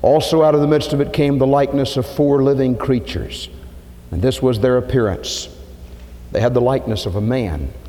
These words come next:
Everyone had four faces, and everyone had four wings. And their feet were straight feet. The sole of their feet was like the sole of a calf's foot, and they sparkled like the color of burnished bronze."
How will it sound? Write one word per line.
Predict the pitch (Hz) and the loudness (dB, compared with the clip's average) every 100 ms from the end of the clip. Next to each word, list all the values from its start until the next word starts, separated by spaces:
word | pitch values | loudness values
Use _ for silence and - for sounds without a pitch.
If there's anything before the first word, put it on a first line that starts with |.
| - - - - - | -18 -18 -18 -18 -4
Everyone | 117 135 139 143 | 0 2 4 4
had | 147 - | 2 2
four | 151 151 | 2 0
faces, | - 160 143 - 90 101 | 2 0 0 -4 -4 -2
and | 104 | 0
everyone | 120 123 123 123 | 2 2 2 2
had | 120 | 0
four | - 135 135 | 0 2 2
wings. | 127 135 117 82 80 - - - - - - - - - - | 4 2 0 -2 -6 -10 -12 -16 -18 -18 -18 -18 -18 -20 -10
And | 101 | 0
their | 147 | 0
feet | - 180 185 | 2 0 2
were | 160 | 0
straight | 143 - 175 160 - | -2 0 0 0 -2
feet. | 135 98 - - - - | -2 -2 -6 -14 -18 -14
The | 98 | -10
sole | - 139 131 | -2 2 4
of | 123 | 2
their | 131 | 2
feet | 147 135 | 0 0
was | 131 120 | 0 2
like | 131 127 | 2 2
the | 123 | -2
sole | - 143 135 | 0 2 2
of | 113 | 0
a | |
calf's | - 151 139 135 - | -2 -2 -2 -2 -6
foot, | 131 82 - - - - - - - - - | -4 -4 -4 -14 -16 -18 -18 -20 -20 -20 -10
and | - 113 | -2 -2
they | |
sparkled | 117 - 170 185 135 | -2 2 2 4 2
like | 123 131 - | 2 2 0
the | |
color | - 147 156 160 | 0 2 4 4
of | 123 101 104 | 2 0 0
burnished | 143 151 147 - - - - - - - | 0 2 -2 -6 -10 -16 -18 -18 -18 -8
bronze." | 113 123 110 85 67 62 - | 0 2 2 0 -2 -4 -8